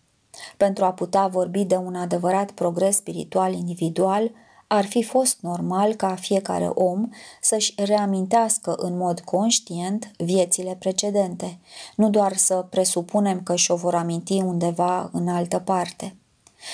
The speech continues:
Faptul că mai multe persoane, între care și Marius,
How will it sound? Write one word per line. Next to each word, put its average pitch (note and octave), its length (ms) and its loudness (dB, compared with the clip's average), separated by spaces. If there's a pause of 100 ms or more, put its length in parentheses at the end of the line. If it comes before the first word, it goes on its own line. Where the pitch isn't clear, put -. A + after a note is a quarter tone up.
(140)
Faptul F#3+ 400 2
că F#3 320 2
mai F#3 200 0
multe G3 340 2
persoane, F#3+ 560 0
între F3 260 -2
care F#3+ 260 0
și F#3+ 200 -2
Marius, F3+ 500 2